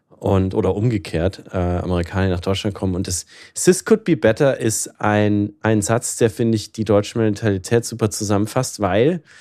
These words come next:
da steckt ja nicht nur drin, dass wir genervt sind von Sachen, die nicht funktionieren, sei es die Schlange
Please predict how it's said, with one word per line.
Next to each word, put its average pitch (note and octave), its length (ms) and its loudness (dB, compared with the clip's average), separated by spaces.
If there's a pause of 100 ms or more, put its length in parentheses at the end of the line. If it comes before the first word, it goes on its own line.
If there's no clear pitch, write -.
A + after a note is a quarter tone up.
(260)
da A#2+ 80 4
steckt D3+ 300 2
ja C3+ 60 4
nicht C#3 140 2
nur C#3+ 140 4
drin, A#2+ 180 -2
dass A#2 200 0
wir G#2+ 100 4
genervt G2 420 0
sind F2+ 240 0
von F2+ 200 -2
Sachen, F2 320 -2
die F#2 160 -2
nicht F2+ 180 -2
funktionieren, G2+ 640 0
sei F#2+ 160 2
es F#2 140 -2
die - 100 -8
Schlange G2+ 560 0